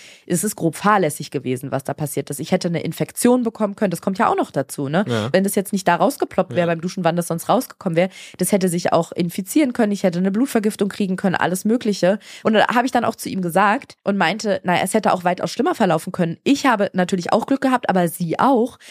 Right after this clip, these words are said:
Speaker 1: dass ich das so früh bemerkt habe. Und dann hat er so einen auf einfühlsam gemacht und hat gesagt, naja, schauen Sie mal, jetzt nur mal angenommen, ich möchte Ihnen das gar nicht unterstellen, aber angenommen, Sie würden jetzt damit vor Gericht gehen. Das Ding war zwei Tage drin, da ist nichts passiert.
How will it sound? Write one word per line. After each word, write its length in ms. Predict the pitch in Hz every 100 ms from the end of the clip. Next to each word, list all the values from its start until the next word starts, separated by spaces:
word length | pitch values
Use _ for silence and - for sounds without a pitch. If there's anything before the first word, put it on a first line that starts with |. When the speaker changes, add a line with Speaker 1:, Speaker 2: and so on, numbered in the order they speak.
| - -
Speaker 1:
dass 160 | 175 170
ich 80 | 185
das 140 | 165
so 80 | 160
früh 260 | - 349 453
bemerkt 460 | 220 143 147 -
habe. 360 | 151 135 143 143 _ - _
Und 120 | -
dann 160 | 214 214
hat 140 | 247 226
er 80 | 202
so 100 | 202
einen 200 | 185 185
auf 140 | 170
einfühlsam 540 | - 165 196 233 226
gemacht 300 | 233 233 240
und 100 | 220
hat 160 | 208 -
gesagt, 340 | 190 170 180
naja, 220 | 165 160 170
schauen 220 | - 175
Sie 100 | 165
mal, 180 | 143 143 _
jetzt 240 | - 208 -
nur 80 | 220
mal 80 | 196
angenommen, 440 | 190 214 196 151
ich 80 | 156
möchte 220 | 214 214
Ihnen 80 | 190
das 120 | 175
gar 140 | 151 160
nicht 120 | 170
unterstellen, 500 | 165 156 - 220 247
aber 200 | 202 -
angenommen, 460 | 208 226 196 185
Sie 140 | 175 165
würden 180 | 180 180
jetzt 180 | 165 180
damit 180 | 170
vor 160 | - 160
Gericht 420 | 147 151 156 -
gehen. 240 | 131 131 127 - - - _ -
Das 160 | 175
Ding 220 | - 214
war 140 | 185 165
zwei 260 | - 165
Tage 320 | 151 151 143 143
drin, 420 | 160 233 247 247 _
da 100 | -
ist 260 | - 214 -
nichts 220 | 208 -
passiert. 540 | 180 170 - 233 226